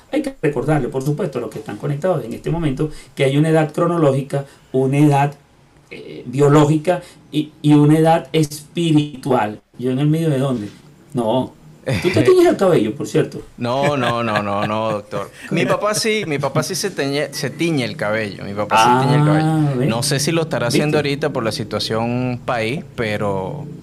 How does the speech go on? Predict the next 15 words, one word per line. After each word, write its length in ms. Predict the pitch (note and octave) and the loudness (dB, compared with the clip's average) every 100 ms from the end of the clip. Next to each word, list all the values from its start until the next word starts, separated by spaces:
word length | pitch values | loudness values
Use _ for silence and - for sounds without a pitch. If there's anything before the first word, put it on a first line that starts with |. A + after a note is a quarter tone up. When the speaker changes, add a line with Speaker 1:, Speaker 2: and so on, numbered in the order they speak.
| - | -4
Speaker 2:
pero 280 | A#2+ A#2+ | -2 0
Speaker 1:
Ajá. 120 | A#2+ C3 | 0 0
Speaker 2:
él, 240 | D#3 F#3 | 0 0
él 280 | D3 C#3+ D3+ | 0 -2 -2
tenía 260 | F#3 F#3+ | -2 -2
esa 160 | G3 G3+ | -2 -2
costumbre, 500 | F3 - G#3+ F3 G2 | -4 -2 0 0 -2
él 80 | G2 | -4
tenía 200 | C3 D3 | -4 -4
esa 160 | D3+ E3+ | -4 -4
costumbre 400 | D3 C#3 C#3+ D#3 | -4 -2 -2 -2
de 60 | |
teñirse 340 | C3 A#2+ B2+ E3 | -2 -4 -4 -4
el 60 | |
cabello. 440 | D3+ D3+ C3 C3 | -2 0 0 -2